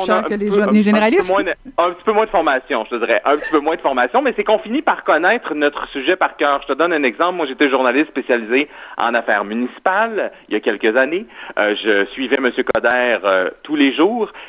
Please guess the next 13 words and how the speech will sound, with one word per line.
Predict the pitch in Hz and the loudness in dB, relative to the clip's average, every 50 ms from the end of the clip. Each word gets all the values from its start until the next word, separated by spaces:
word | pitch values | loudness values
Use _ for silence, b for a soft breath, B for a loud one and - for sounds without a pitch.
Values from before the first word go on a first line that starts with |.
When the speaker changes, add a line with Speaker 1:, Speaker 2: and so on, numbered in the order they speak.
| B B | B B
Speaker 1:
et | 143 196 | 0 0
je | - - | 0 0
finissais | 220 202 190 - - 311 311 | -4 -4 -4 0 0 0 2
par | - 190 151 | 2 0 0
connaître | - 160 139 139 151 180 196 - | 0 0 2 2 2 0 0 -2
le | 147 131 | -4 -8
discours | 113 - - - 190 190 165 | -8 -8 -4 0 0 2 2
de | 147 | 2
Monsieur | 127 120 - - 143 | 0 -2 -4 -4 -2
Coderre | 151 131 123 131 143 156 147 | -2 0 2 2 2 2 2
par, | - 131 - - - - - - | 0 -2 -2 -4 -8 -20 -8 -4
par | - 127 - - | -4 -4 -2 0
cœur, | - 135 139 160 185 202 196 | 0 2 2 2 2 0 -2